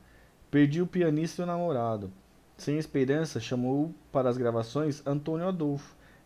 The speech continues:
craque nas teclas que saberia fazer o trabalho bem feito em pouco tempo. A primeira da lista era Atrás da Porta, de Chico Buarque. Nada poderia ser mais simbólico. César sumiu de pavor.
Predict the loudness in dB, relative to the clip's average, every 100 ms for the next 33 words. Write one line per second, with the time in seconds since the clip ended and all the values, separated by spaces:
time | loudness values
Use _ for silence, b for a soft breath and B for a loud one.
0 | -12 0 2 2 0 -6 -6 -2 -2 -2
1 | -6 -8 -4 -2 0 2 0 0 0 0
2 | -2 -2 2 2 2 0 -2 0 0 0
3 | -4 -4 -6 -6 -6 -4 -4 -10 -20 -20
4 | B B B B B B -10 -6 0 2
5 | 4 4 4 4 2 0 0 2 2 2
6 | 2 2 -2 -2 -2 -4 -14 -8 -6 -6
7 | -6 -2 2 2 0 -8 -20 B B B
8 | -4 0 0 0 0 0 2 2 0 -4
9 | -4 -4 -2 -4 -6 -16 -20 -20 -20 -20
10 | -20 -20 -20 B B B -10 2 4 4
11 | -2 -4 0 2 2 2 0 -2 -2 -2
12 | -2 -4